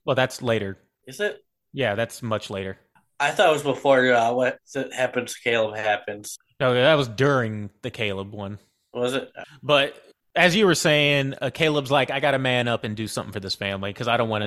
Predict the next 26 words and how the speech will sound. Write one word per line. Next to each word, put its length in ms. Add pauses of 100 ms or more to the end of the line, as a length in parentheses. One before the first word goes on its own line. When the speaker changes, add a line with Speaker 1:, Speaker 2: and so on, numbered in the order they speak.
Speaker 2:
Yeah. 80
Speaker 1:
I 40
don't 140
want 260
Thomason 460
to 60
go 180
away." 340 (400)
Speaker 2:
Yeah, 220
and 180
then 120
Thomason's 540
like, 160
"Hey, 440 (360)
I'm 160
gonna 100
go 120
with 280
you, 240
or 160
I'm 120
gonna 100
wake 220
up 100
the 160
parents." 580